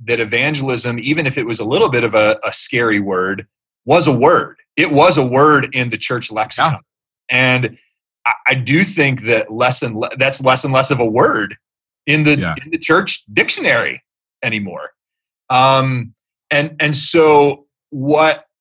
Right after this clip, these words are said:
Speaker 1: but, but one of the things that, um,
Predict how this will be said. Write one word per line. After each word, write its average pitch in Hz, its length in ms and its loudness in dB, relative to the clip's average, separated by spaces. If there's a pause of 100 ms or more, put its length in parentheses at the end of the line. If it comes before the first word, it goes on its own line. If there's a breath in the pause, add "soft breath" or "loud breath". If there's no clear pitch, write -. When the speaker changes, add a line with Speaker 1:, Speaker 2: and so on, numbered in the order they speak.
(220)
Speaker 1:
but, 160 280 -2
but 156 300 0
one 156 300 2
of 214 80 -4
the 160 80 2
things 156 500 -2
that, 127 300 0 (180)
um, 107 440 -8